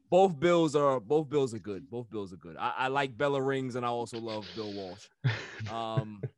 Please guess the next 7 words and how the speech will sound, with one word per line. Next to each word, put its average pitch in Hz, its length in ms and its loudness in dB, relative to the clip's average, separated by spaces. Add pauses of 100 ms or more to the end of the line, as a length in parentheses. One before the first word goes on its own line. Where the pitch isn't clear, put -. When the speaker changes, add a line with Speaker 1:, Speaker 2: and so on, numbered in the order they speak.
(720)
Speaker 1:
let's 127 240 -8
see. 90 640 -14 (1700)
Better 262 320 4
Super 214 540 -6
Bowl. 101 540 -6 (2250)
Patriots, 220 640 -4
Giants, 220 800 2